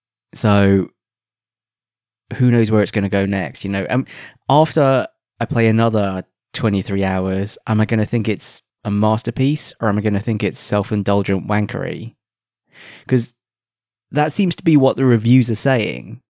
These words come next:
You know, some of them loved it, and some of them were just like, "This is literally what happens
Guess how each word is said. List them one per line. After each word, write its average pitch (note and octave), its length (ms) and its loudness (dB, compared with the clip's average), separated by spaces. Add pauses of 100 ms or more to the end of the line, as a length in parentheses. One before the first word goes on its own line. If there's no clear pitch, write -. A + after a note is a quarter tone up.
(560)
You G#2 80 -6
know, F#2 160 -2
some C3+ 200 0
of C3 60 2
them A#2 160 2
loved A#2 260 2
it, E2+ 240 -2
and G#2+ 120 -10
some G#2+ 160 0
of G2+ 80 -2
them G2+ 120 2
were G2+ 140 2
just G2+ 240 -4
like, G2 260 -4 (560)
"This A#2 180 0
is A2+ 80 0
literally A#2 360 2
what G2 160 2
happens G2 480 -2